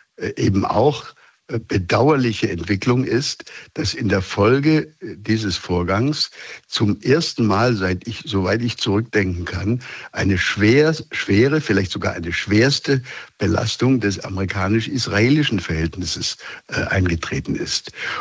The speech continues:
Und ich mag mir gar nicht ausmalen, was das für Folgen haben könnte.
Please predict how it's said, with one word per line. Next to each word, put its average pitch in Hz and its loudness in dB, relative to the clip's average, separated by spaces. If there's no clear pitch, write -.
Und 98 4
ich - 0
mag 120 2
mir 101 4
gar 98 2
nicht 95 0
ausmalen, 87 2
was 95 0
das 104 0
für 123 0
Folgen 156 2
haben 76 -6
könnte. 107 -6